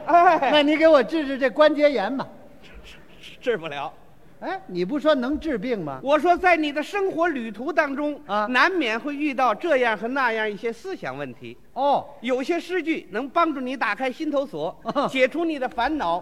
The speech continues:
Speaker 1: 排除你的苦闷。
Speaker 2: 你说能治思想病？
Speaker 1: 对，对，对。
Speaker 2: 那我得体会体会。
Speaker 1: 好啊。
Speaker 2: 哎呦！
Speaker 1: 怎么了？
Speaker 2: 我病了。
Speaker 1: 什么病啊？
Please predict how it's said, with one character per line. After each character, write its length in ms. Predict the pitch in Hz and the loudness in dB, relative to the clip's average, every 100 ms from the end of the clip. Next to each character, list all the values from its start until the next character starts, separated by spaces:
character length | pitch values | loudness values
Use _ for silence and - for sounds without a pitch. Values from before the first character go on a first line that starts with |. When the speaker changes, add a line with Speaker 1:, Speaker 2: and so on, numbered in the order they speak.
| - | -4
Speaker 1:
排 260 | - 262 339 | 2 2 2
除 220 | - 247 | -4 -10
你 120 | 254 | -6
的 100 | 247 | -6
苦 220 | - 147 | -8 -10
闷。 160 | 151 208 - | -6 -6 -6
Speaker 2:
你 180 | 175 208 | -8 -4
说 240 | 208 311 | 6 6
能 280 | 269 262 339 | 6 0 -4
治 180 | 330 320 | -4 -6
思 400 | - - 370 403 | -6 -6 -2 -2
想 320 | - 156 131 | -2 -6 -4
病？ 180 | 151 175 - | -2 -2 2
Speaker 1:
对， 160 | 359 254 | 4 4
对， 140 | 202 | 2
对。 140 | 165 | -4
Speaker 2:
那 140 | 208 214 | 0 2
我 140 | 202 | 4
得 140 | 208 208 | 2 -2
体 220 | 165 156 | -2 -4
会 140 | 175 | -2
体 180 | 180 147 | -4 -6
会。 180 | 151 147 - - | -4 -6 -10 -10
Speaker 1:
好 120 | 185 | -2
啊。 240 | 233 262 - - | -2 -2 -6 -2
Speaker 2:
哎 460 | 277 311 311 302 302 | 6 10 10 12 10
呦！ 1040 | 320 320 320 311 311 294 285 269 233 180 - - - - - - - - - - | 8 6 10 12 12 10 10 10 6 2 -6 -16 -20 -20 -20 -20 -20 -20 -20 -14
Speaker 1:
怎 140 | 123 | -12
么 80 | 123 | -4
了？ 200 | 156 170 - | -2 -2 0
Speaker 2:
我 180 | 185 | 0
病 280 | 202 320 302 | 4 6 4
了。 380 | 220 160 143 113 - - - - - - - - - - - | 4 -2 -6 -10 -16 -20 -20 -20 -20 -20 -20 -20 -20 -20 -20
Speaker 1:
什 180 | - 180 | -10 -6
么 140 | 240 | -6
病 220 | 247 196 | -4 -4
啊？ 160 | 151 | -6